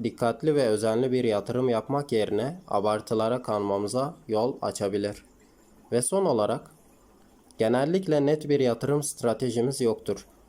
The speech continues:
Bu da her zaman belirli bir hedefe doğru çalışmadığımız anlamına gelir. Sıklıkla potansiyelini gerçekten anlamak için zaman ayırmadan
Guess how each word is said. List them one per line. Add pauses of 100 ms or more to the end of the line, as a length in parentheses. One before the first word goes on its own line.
(280)
Bu
da (160)
her
zaman
belirli
bir
hedefe
doğru
çalışmadığımız
anlamına
gelir. (1300)
Sıklıkla
potansiyelini
gerçekten
anlamak
için
zaman
ayırmadan